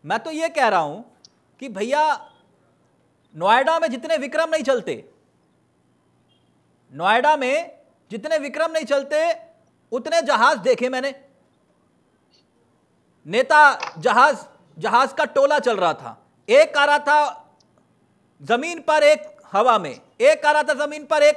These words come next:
हवा में। जितने विक्रम नोएडा में नहीं चलते, उससे ज्यादा जहाज घूम रहे थे,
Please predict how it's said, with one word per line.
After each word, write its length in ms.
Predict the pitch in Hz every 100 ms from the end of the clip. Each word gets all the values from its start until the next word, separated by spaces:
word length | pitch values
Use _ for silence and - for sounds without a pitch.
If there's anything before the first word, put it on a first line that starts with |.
| 294
हवा 220 | 226 196
में। 180 | 143 113 _ _ _ _ _ _ _ _ _ _ _ _ _ _ _ _ _ _ _ _ _ _ _ _ _ _
जितने 340 | 135 262 349
विक्रम 320 | 330 320 330 330
नोएडा 320 | 311 311 330
में 100 | 330
नहीं 120 | 320
चलते, 280 | 294 302 320
उससे 280 | 302 330 269
ज्यादा 460 | 262 240 143 - _ _ _ _ -
जहाज 360 | 143 240 294 226 -
घूम 200 | 180 226
रहे 160 | 202 160
थे, 280 | 127 107